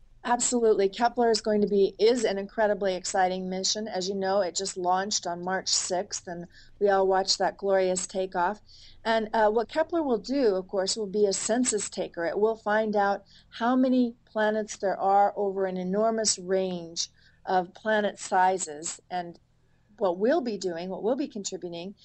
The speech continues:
is figuring out what the planet mass is. So they'll get the size of the planet relative to its host star, and we'll calculate the planet's mass and therefore its density. And so, uh, because we expect quite a watershed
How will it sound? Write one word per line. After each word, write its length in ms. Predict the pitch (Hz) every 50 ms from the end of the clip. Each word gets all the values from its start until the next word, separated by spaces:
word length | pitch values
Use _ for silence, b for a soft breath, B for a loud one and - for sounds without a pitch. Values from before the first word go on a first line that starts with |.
| b b b
is 180 | b 202 196 -
figuring 420 | - 240 247 220 240 240 233 220
out 280 | 214 202 196 190 - - _ _ _
what 200 | 220 220 220 214
the 80 | - 208
planet 440 | - - - 208 202 196 185 - -
mass 480 | 180 180 180 185 185 185 180 185 - -
is. 380 | 190 180 175 160 147 - - -
So 220 | - - 185 175
they'll 180 | 165 202 220 254
get 220 | 254 311 311 311
the 80 | 320 277
size 640 | - - - 240 226 226 226 226 226 233 226 -
of 160 | - 214 196 202
the 40 |
planet 480 | 196 - - 202 196 196 196 196 - - _ _ _ _ _ _ _ -
relative 480 | 208 208 208 214 208 208 - 202 190
to 140 | - - 196
its 160 | 190 190 -
host 260 | - 190 180 185 -
star, 400 | - - 220 208 208 208 208 208 - b b b b b
and 160 | - 180 185 196
we'll 180 | 220 240 254
calculate 560 | 254 - 247 214 214 214 - 214 196 185 190
the 60 | 185 185
planet's 480 | - - 196 185 175 170 170 - -
mass 440 | 190 185 185 190 196 196 202 202 - -
and 140 | 190 175 175
therefore 380 | 180 185 180 185 190 180 165 165
its 180 | 160 - -
density. 560 | - 185 190 202 196 - 196 - 117 90 - _ _ _ B B B B B B B B B
And 160 | B 240 233 220
so, 360 | - 277 262 247 247 247 -
uh, 220 | - 226 220 214 208
because 420 | 202 233 247 - 285 320 320 320
we 140 | 302 294 247
expect 580 | 220 - - - - 233 220 214 214 214 - - _ _
quite 180 | - 285 311 311
a 60 | 277
watershed 880 | 233 196 202 202 208 226 262 262 233 - - - 190 170 160 160 160 185